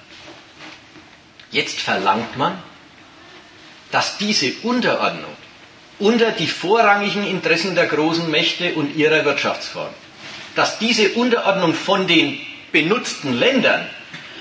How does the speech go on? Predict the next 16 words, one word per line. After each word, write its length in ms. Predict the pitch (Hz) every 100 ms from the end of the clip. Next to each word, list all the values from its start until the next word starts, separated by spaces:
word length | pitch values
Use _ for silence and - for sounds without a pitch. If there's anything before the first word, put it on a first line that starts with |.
| - -
als 340 | - 220 - -
ihr 380 | 185 147 - -
eigenes 800 | 143 247 269 247 226 220 - -
Nationalinteresse 1200 | 143 156 - 139 135 196 240 190 151 120 113 107 92 - - - - - - - - - - - - - - - - - - - - - -
anerkannt 680 | 180 214 220 - 233 254 -
und 160 | 220 196
übernommen 640 | 208 202 196 254 247 139
wird. 200 | 98 85 - - - - - - - - - - - -
Und 200 | 240 233
nicht 260 | 254 -
nur 140 | 220 220
von 240 | - 202
der 180 | 185 165
Regierung, 640 | 151 - 156 170 196 240 233 - - -
sondern 360 | - 208 185 170
dass 300 | - -